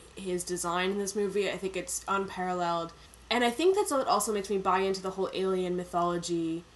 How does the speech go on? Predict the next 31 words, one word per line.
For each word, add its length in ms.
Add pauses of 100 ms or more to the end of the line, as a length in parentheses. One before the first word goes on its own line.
(240)
not 260
aliens 380
in 60
general, 260
but 160
the 140
particular, 420
<laughs> 0
this 140
particular 640
alien 340
movie 440 (120)
<laughs> 140
mythology, 720 (400)
um, 340
more, 440
is 320
just 260
the 100
fact 360
that, 260
um, 380 (240)
the 80
technology 1040 (220)
has 260
become 440
so 220
incorporated 720
with 180
the 220
organic. 540